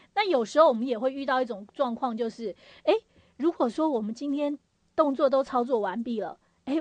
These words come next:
忘记存档，那这时候怎么办？所以呢，你也可以在这个地方，这块面板去操作，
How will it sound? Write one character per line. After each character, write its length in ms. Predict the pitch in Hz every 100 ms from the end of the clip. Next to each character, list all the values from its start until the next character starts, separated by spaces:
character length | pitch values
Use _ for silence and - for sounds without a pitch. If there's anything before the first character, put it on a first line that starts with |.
| -
忘 220 | 381 311
记 240 | 254 339 254
存 300 | 254 214 240
档， 240 | 202 - _ _ _ -
那 120 | 320
这 160 | 277 294
时 120 | 247
候 40 |
怎 140 | 220 190
么 80 |
办？ 220 | 190 190 - - _
所 220 | - 320
以 160 | 294
呢， 260 | 214 226 220
你 160 | 226 320
也 140 | 247
可 160 | - 233
以 60 |
在 120 | 247
这 120 | 240 240
个 100 | 226
地 220 | 254 214
方， 320 | 226 214 233 _ _
这 140 | 240
块 180 | 233 226
面 240 | 220 214
板 240 | 185 - - _ _ _ _ _ _ _ _ _ _ _ _ _ - - _ -
去 140 | 254
操 260 | - 226 233
作， 260 | 247 -